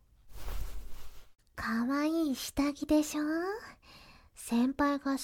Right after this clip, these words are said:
きかなって思って、これ選んだんです。<laughs> 今からこれも脱いじゃうんですけどね。これが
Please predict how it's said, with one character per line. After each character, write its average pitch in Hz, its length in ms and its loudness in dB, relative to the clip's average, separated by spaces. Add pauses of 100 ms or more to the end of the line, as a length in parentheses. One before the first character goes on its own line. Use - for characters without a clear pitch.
き 320 140 0
か 262 220 0
な 254 160 2 (240)
っ 392 40 -4 (220)
て 381 120 2
思 240 320 0
っ - 20 -6
て、 - 220 -2 (540)
こ - 120 -6
れ 247 280 2 (380)
選 311 220 6
ん 381 60 2
だ 359 140 6
ん 269 60 2
で 262 140 2
す。 262 160 -4 (1160)
<laughs> - 1200 -10
今 277 400 2
か 214 180 -4
ら 202 220 -8
こ 220 120 -2
れ 254 140 2
も 294 220 0 (560)
脱 240 120 0
い 392 220 0
じ 359 80 0
ゃ 320 40 2
う 262 120 0
ん 226 80 2
で 214 140 0
す - 100 -18
け 214 140 -8
ど 208 160 -8
ね。 349 480 -2 (3000)
こ - 240 -8
れ 302 160 0
が 311 160 -6